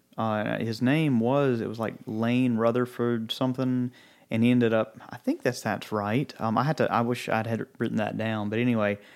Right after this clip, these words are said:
he, um, he had kind of an on again, off again relationship with his, I guess, his dad, and then ended up taking his, his, uh, stepdad's name or something like that.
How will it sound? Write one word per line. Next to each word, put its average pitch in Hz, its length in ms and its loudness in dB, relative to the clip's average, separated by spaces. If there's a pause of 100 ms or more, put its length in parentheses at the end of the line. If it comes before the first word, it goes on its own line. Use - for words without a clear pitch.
(360)
he, 147 280 2
um, 117 320 4 (380)
he - 140 -6
had 170 180 0
kind 156 200 0
of 123 100 2
an 107 100 2
on 123 300 4
again, 117 260 2
off 110 200 0
again 110 220 0
relationship 107 640 -2
with 104 140 -2
his, 95 420 -6 (280)
I 98 100 -6
guess, 101 240 -6
his 98 240 -8
dad, 98 560 -4
and - 180 -6
then 95 220 -4
ended 98 260 -4
up 95 200 -4 (560)
taking 104 300 -6
his, - 340 -10
his, - 300 -14
uh, - 180 -8 (100)
stepdad's 95 560 -6
name 95 260 -6
or 95 40 -10
something 101 300 -8
like 101 200 -6
that. 101 260 -6